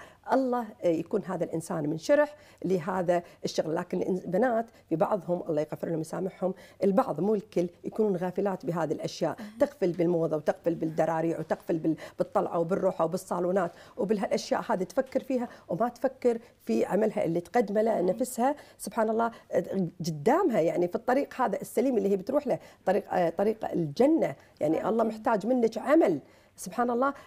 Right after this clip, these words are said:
Speaker 1: عمل يعني في كبت، في، في بعد هم في شوية صبر. فبرمضان سبحان الله عينوا، عينوا بعضكم بعض، كونوا مفاتيح للخير ومغاليق
Speaker 2: نعم.
Speaker 1: للشر.
Speaker 2: صحيح.
Speaker 1: عينوا بعضكم بعض يا بنات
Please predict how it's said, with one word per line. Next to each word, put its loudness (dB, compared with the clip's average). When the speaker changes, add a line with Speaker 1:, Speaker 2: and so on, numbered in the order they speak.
Speaker 1:
عمل 6
يعني 2
في 0
كبت، 0
في، -8
في -12
بعد -2
هم 2
في 0
شوية 2
صبر. 2
فبرمضان 2
سبحان -4
الله 0
عينوا، 4
عينوا 4
بعضكم -2
بعض، -2
كونوا 2
مفاتيح -2
للخير 2
ومغاليق -2
Speaker 2:
نعم. -4
Speaker 1:
للشر. -2
Speaker 2:
صحيح. -2
Speaker 1:
عينوا 6
بعضكم 0
بعض 0
يا 2
بنات 0